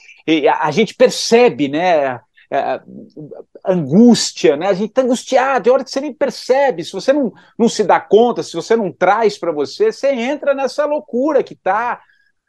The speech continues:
né, em, em, em vários aspectos. E, e o que que eu queria te, te ouvir, cara? É... Muita gente tá enfrentando esse, esse drama hoje, cara, assim, de não tá mais feliz. Acho interessante essa coisa que você fala do medo, né, de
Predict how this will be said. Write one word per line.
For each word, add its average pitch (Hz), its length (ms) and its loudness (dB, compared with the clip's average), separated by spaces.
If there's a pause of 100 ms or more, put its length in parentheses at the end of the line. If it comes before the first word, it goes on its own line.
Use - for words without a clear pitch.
né, 214 240 -4
em, 170 500 -8
em, 175 40 -2
em 165 60 -2
vários 196 280 4
aspectos. - 920 -2
E, 208 300 -2
e 226 60 6
o 208 40 4
que 262 140 -2
que 311 80 2
eu 240 60 2
queria 233 300 4
te, 202 360 -4 (200)
te - 180 -2
ouvir, 143 340 2
cara? 117 380 -2 (1000)
É... 143 1300 0 (1080)
Muita 277 400 2
gente 175 320 -6
tá 160 200 -6
enfrentando 139 640 -4
esse, 131 420 -10
esse - 220 -8
drama 135 360 -4
hoje, 117 360 -4
cara, 123 340 -2
assim, 143 280 -10
de 131 220 -8
não 160 220 -6
tá 175 300 2
mais 160 380 0
feliz. 151 600 0
Acho 156 220 -4
interessante 185 560 0
essa 185 160 -6
coisa 165 180 -4
que - 40 -14
você 165 80 -4
fala 165 180 0
do 143 140 0
medo, 139 440 0
né, 143 160 -4
de 139 280 -8